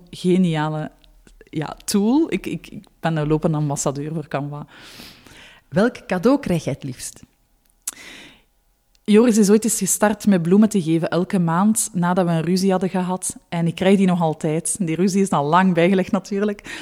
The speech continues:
Speaker 1: Maar echt waar, oprecht, ik vind nog altijd elke maand krijg ik dat met evenveel plezier. Dat is mijn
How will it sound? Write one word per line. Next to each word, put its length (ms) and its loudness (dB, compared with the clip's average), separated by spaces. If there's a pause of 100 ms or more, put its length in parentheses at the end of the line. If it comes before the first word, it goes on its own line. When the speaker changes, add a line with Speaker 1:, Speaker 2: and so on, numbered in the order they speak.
(140)
Speaker 1:
Maar 180 2 (140)
echt 300 2
waar, 220 2
oprecht, 380 -2
ik 120 -8
vind 140 -4
nog 200 -2
altijd 420 0
elke 300 -2
maand 440 -2 (240)
krijg 220 2
ik 100 2
dat 100 4
met 100 2
evenveel 340 2
plezier. 300 -4
Dat 80 0
is 80 -8
mijn 300 2